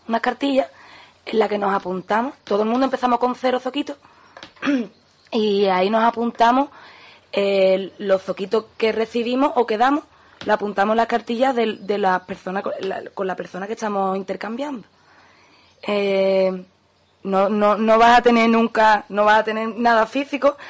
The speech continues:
pero en tu libreta sí aparece el número de zoquitos que debes o que tienes de más. No que debes, no, bueno, está mal decir que debes porque no es realmente así. Porque en esta red,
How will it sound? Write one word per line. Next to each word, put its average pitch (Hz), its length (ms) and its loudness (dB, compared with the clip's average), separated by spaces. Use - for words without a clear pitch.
pero 220 160 4
en 196 60 -4
tu 196 100 -2
libreta 190 560 2
sí 240 100 0
aparece 214 540 0
el 208 160 -2
número 202 240 2
de 226 80 4
zoquitos 240 400 0
que 220 120 0
debes 240 340 4
o 247 120 4
que 202 460 -2
tienes 202 260 0
de 196 100 0
más. 285 240 2
No 240 160 -4
que 285 100 4
debes, 214 280 4
no, 180 140 -6
bueno, 214 220 -2
está 208 180 -4
mal 233 180 2
decir 262 220 0
que 254 120 2
debes 254 220 -2
porque 240 240 -8
no 202 140 -2
es 208 100 0
realmente 214 440 0
así. 180 240 -10
Porque 202 300 -2
en 196 80 0
esta 240 240 4
red, 269 280 4